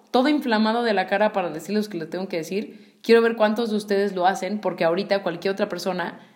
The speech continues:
ya se hubiera, ya se hubiera bañado, peinado y demás para dar un mensaje de quince segundos".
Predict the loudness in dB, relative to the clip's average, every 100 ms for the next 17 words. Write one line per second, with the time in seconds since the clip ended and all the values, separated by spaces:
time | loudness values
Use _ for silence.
0 | _ 0 2 2 2 4 2 2 -6 -20
1 | _ _ _ 0 2 6 8 8 8 4
2 | 4 6 6 6 4 2 2 2 4 4
3 | 6 4 4 2 0 2 2 4 4 2
4 | 0 -2 0 2 2 0 -2 2 2 2
5 | 0 -2